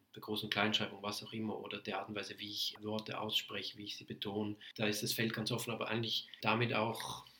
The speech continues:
wie beyond oder hinter die Normierung die Sprache automatisch darstellt, auch wenn sie es nicht sagt, aber mich plötzlich dahinter beginne zu bewegen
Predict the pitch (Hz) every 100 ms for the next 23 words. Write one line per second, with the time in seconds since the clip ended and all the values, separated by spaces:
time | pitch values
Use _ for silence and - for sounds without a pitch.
0 | - 127 120 113 110 127 113 107 107 101
1 | - - - 135 135 131 120 107 - -
2 | 123 113 107 110 127 131 117 110 104 -
3 | 98 98 127 110 117 113 110 - 95 104
4 | 127 131 113 110 107 - - 110 - -
5 | - - 104 101 - - - - 107 110
6 | 117 - 123 117 117 - 104 113 120 110
7 | - 104 104 - 95 90 92